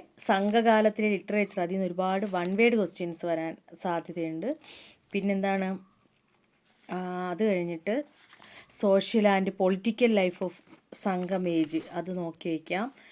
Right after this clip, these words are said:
ആ, അതുപോലെ പ്രധാനപ്പെട്ടതാണ് achievements of ഗൗതമി പുത്ര ശതകർണി, അത് ഇമ്പോർട്ടൻ്റ് ആയിട്ടുള്ളൊരു ക്വസ്റ്റ്യൻ ആണ് ആറാമത്തെ ചാപ്റ്ററിൽ നിന്ന്, നിന്നുള്ള ശതവാഹന വംശത്തിലെ പ്രസിദ്ധനായിട്ടുള്ള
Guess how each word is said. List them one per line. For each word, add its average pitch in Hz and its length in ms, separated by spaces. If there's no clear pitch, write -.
ആ, - 20
അതുപോലെ 190 460
പ്രധാനപ്പെട്ടതാണ് 185 880
achievements 208 580
of 208 120
ഗൗതമി 208 480
പുത്ര 208 220
ശതകർണി, 165 560
അത് 175 120
ഇമ്പോർട്ടൻ്റ് 208 540
ആയിട്ടുള്ളൊരു 190 380
ക്വസ്റ്റ്യൻ 175 320
ആണ് 165 180
ആറാമത്തെ 170 480
ചാപ്റ്ററിൽ 160 440
നിന്ന്, 156 180
നിന്നുള്ള 160 380
ശതവാഹന 208 540
വംശത്തിലെ 185 480
പ്രസിദ്ധനായിട്ടുള്ള 175 760